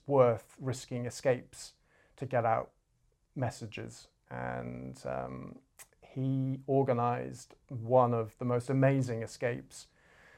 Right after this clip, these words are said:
uh, by one of his messengers. Um, I think that, you know, with so, from any concentration camp, um, in, during World War Two,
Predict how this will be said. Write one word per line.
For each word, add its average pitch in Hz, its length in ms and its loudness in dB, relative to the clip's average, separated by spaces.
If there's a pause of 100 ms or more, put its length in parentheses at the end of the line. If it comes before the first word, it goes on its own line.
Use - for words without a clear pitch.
(220)
uh, 123 220 0
by 120 240 2
one 117 180 0
of 113 160 -6
his 117 220 -6
messengers. 120 880 -8
Um, 123 360 -4
I 120 80 -6
think 123 360 -8
that, 62 180 -6 (420)
you 110 120 -6
know, 113 180 -8
with 120 160 -12
so, - 180 -4 (200)
from 131 140 -2
any 139 440 0
concentration 127 680 -4
camp, 127 380 -6 (160)
um, 131 440 -8 (140)
in, 123 220 -4
during 123 260 -4
World 123 200 -4
War 127 140 -2
Two, 123 440 -4